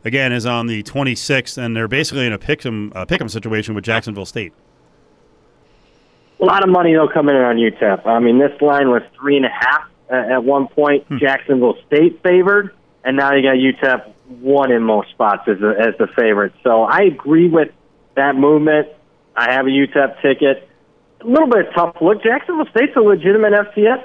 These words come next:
Speaker 2: team. I mean, they, they were a top twenty F C S team, I mean, over the last five, seven years, including last year in the Rich Rod. They'll be fired up. It's their very first home game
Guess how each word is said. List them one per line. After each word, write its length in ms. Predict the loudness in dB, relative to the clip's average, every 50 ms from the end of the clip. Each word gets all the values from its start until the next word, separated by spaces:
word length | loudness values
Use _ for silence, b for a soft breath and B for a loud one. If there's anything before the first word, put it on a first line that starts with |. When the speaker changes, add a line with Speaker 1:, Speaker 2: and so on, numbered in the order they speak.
| -2 0
Speaker 2:
team. 260 | 2 4 4 2 2
I 100 | 0 2
mean, 180 | 2 2 2
they, 160 | 2 2 2 2 2 2 0
they 180 | 2 2 2
were 140 | 2 4 2
a 80 | 0 0
top 260 | 0 -2 -2 -2 _
twenty 300 | -4 -2 0 2 2 2
F 80 | 0 0 0
C 100 | 0 2
S 120 | 2 2 0 _ 0
team, 260 | 2 2 2 2 2
I 140 | 2 2 2
mean, 240 | 4 4 4 4
over 180 | 4 4 4 4
the 60 | 4
last 320 | 4 2 2 0 -2 -4 _ _ _ -4
five, 280 | -2 0 0 0 -2 -2 -2
seven 260 | 0 0 2 2 4
years, 220 | 4 4 2 2
including 340 | 0 0 0 2 2 4 4
last 280 | 2 2 0 -2 -2 0
year 100 | 0 2
in 60 | 2
the 80 | 4
Rich 220 | 2 2 2 0 0
Rod. 240 | 0 0 0 -2 -4 _ _ _ _
They'll 120 | -2 0 2
be 140 | 2 2 0
fired 380 | 0 0 0 0 2 2 2
up. 200 | 0 0 -2 -2
It's 160 | -4 -6 -4
their 120 | -2 -2 -2
very 300 | 0 0 0 2 2 0
first 280 | 0 0 -2 -2 -2 -4 -4
home 240 | -2 0 0 0 0
game 320 | 2 2 2 2 0 -2